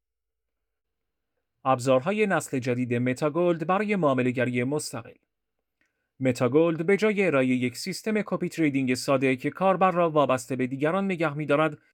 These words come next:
روی ارائه ابزارهای تخصصی و تحلیل‌های داده محور تمرکز کرده است.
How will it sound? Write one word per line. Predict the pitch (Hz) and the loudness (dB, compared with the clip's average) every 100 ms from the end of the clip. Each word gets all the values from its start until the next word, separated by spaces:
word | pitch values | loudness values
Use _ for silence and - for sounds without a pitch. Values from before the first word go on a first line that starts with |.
| _ _ _ | _ _ _
روی | 233 208 175 | 0 4 4
ارائه | 135 123 127 127 | 6 4 2 2
ابزارهای | 131 127 147 175 214 | 0 0 0 0 -4
تخصصی | 202 190 170 156 151 - 143 | -4 -4 -2 -2 -4 0 2
و | 131 | 2
تحلیل‌های | 131 143 147 160 175 196 | 0 -2 -2 -2 0 0
داده | 170 151 160 | 2 2 2
محور | 190 175 202 | 0 -2 -2
تمرکز | 160 131 113 110 120 113 | -4 -6 -6 -8 -12 -16
کرده | 120 110 - | -16 -16 -18
است. | - - | -20 -20